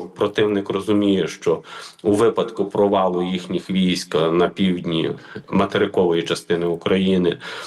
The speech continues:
е, може бути, це однозначно, тим паче всі пам'ятаємо і наш контрнаступ двадцять третього року, і всі розуміють, що вивчені напрямки, маршрути, і в будь-якому випадку це може відбутись. Ну і з урахуванням того, що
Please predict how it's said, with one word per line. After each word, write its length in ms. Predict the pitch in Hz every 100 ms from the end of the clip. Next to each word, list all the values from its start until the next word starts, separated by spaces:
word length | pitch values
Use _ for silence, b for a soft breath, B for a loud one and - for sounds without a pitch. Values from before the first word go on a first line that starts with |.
| B -
е, 40 | 92
може 680 | 87 87 113 110 98 92
бути, 440 | 92 113 143 - 90
це 400 | - 87 87 -
однозначно, 840 | 101 92 85 92 107 123 127 110 95
тим 200 | - 80
паче 380 | 82 85 87 -
всі 180 | -
пам'ятаємо 720 | - 87 85 82 160 147 80 82
і 40 |
наш 240 | 87 82
контрнаступ 840 | - 90 90 98 110 127 127 98 90 B B B B -
двадцять 360 | 104 98 104 98
третього 500 | 101 98 95 90 95
року, 320 | 92 90 71
і 100 | 82
всі 280 | 80 - 90
розуміють, 640 | 85 85 95 104 107 87
що 500 | - - 80 76 71 - -
вивчені 560 | 98 107 101 82 78
напрямки, 560 | 80 98 98 85 76 92
маршрути, 540 | 80 - 98 101 101
і 60 | 85
в 40 |
будь-якому 480 | 82 85 80 95 95
випадку 420 | 87 90 82 -
це 160 | 80 80
може 300 | 82 80 82
відбутись. 560 | 78 76 - - -
Ну 120 | 127 127
і 40 |
з 60 | 120
урахуванням 640 | 104 - 104 101 98 90
того, 340 | 90 98 95 78
що 340 | - 80 76